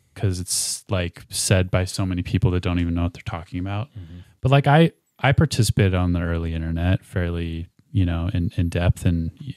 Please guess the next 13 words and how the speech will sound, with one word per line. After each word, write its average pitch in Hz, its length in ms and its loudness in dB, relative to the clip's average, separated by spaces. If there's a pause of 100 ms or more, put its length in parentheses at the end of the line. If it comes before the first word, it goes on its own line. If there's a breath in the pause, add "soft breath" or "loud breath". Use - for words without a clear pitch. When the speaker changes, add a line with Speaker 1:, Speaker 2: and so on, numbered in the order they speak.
(320)
Speaker 1:
coded 90 320 2
a 85 40 0
little 87 200 0
bit 90 140 2
back 87 240 0
then, 87 240 -2
all 101 160 4
that 95 100 0
kind 87 140 -4
of 85 80 -4
stuff. 90 280 -4
And, 87 200 -2 (560 soft breath)
um, 98 500 4